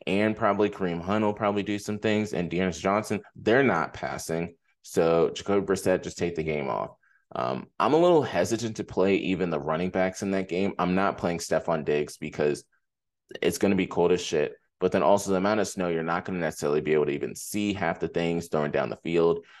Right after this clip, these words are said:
There's going to be certain fumbles. Um, if you remember that Lions-Eagles game when it was just straight snow, Shady McCoy did well, uh, but it's going to be a little bit tough of a game.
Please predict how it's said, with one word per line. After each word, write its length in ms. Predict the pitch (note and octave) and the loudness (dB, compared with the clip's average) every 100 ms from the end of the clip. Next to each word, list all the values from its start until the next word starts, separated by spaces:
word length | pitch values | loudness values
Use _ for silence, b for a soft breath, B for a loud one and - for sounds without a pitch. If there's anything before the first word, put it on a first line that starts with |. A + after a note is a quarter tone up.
| B - | B 0
There's 280 | F#2 F#2+ - | 4 4 4
going 280 | G#2 A#2+ | 4 4
to 80 | A#2+ | 2
be 100 | A#2 | -2
certain 360 | G#2+ - E2 F2+ | -4 -2 0 -2
fumbles. 600 | - F2 D#2 C2+ C#2 - - | -2 -2 0 0 -2 -2 -2
Um, 180 | D2+ | -2
if 140 | D#2 D#2 | -2 -2
you 60 | |
remember 260 | F2+ F#2 F#2 | -2 0 2
that 220 | F2+ - | 2 0
Lions-Eagles 840 | E2 E2+ F2+ F2 D#2 F#2 E2+ E2 | -2 -4 -4 -6 -6 -2 0 0
game 380 | - C#2 C2 C2+ | -2 -6 -4 -4
when 140 | B1 D2+ | -2 0
it 100 | C2+ | 0
was 160 | D2+ | 0
just 220 | - C2+ - | 0 -4 -2
straight 260 | F2 F2 | 2 2
snow, 460 | - E2+ D2+ D2 C2+ B B B | 0 -2 0 0 -2 B B B
Shady 260 | - G#2+ | 2 4
McCoy 340 | B2 G#2+ A2+ G#2 | 4 4 4 4
did 160 | F2 | 2
well, 400 | C#2 C2 G1+ - - _ _ - | 0 -2 -2 -4 -12 _ _ -4
uh, 160 | G1+ | -4
but 400 | B1 F2 D#2+ - - | -2 0 2 0 2
it's 300 | G#2 G#2 - | 2 2 -2
going 320 | F#2 F2+ F#2 | 0 2 0
to 100 | F2 | 2
be 60 | |
a 80 | E2+ | 2
little 220 | E2 E2+ | 4 2
bit 220 | E2 D#2+ - | 2 0 0
tough 300 | - - - | -2 -2 -4
of 140 | - | -6
a 40 | D#2+ | -6
game. 320 | A#1+ G1+ | -4 -8